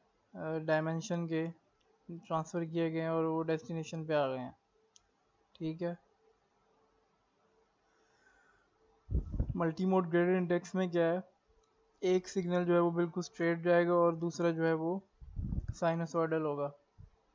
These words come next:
ठीक है, और single mode में सिर्फ एक ही signal होगा बिल्कुल straight।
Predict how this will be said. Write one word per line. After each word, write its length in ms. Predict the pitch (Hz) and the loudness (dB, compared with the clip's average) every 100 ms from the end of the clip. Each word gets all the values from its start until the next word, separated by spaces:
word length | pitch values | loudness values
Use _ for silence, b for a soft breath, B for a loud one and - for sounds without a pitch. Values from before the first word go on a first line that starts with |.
| _ _ _ _ _ _ _ | _ _ _ _ _ _ _
ठीक 220 | - 170 175 | -8 -4 -2
है, 180 | 170 - _ _ _ _ _ _ _ 175 | -4 -6 _ _ _ _ _ _ _ -8
और 440 | 160 160 160 160 | -4 -2 -2 -4
single 360 | - 175 175 180 | -4 0 2 2
mode 260 | 175 175 | 2 2
में 140 | 175 170 | 0 -2
सिर्फ 200 | 170 170 | -2 0
एक 200 | 170 170 | -2 -2
ही 100 | 175 | -2
signal 360 | 180 170 175 | -4 -2 0
होगा 220 | 165 160 | 0 0
बिल्कुल 360 | 170 170 165 175 | 0 -2 -2 -6
straight। 400 | - 165 156 | -6 -6 -6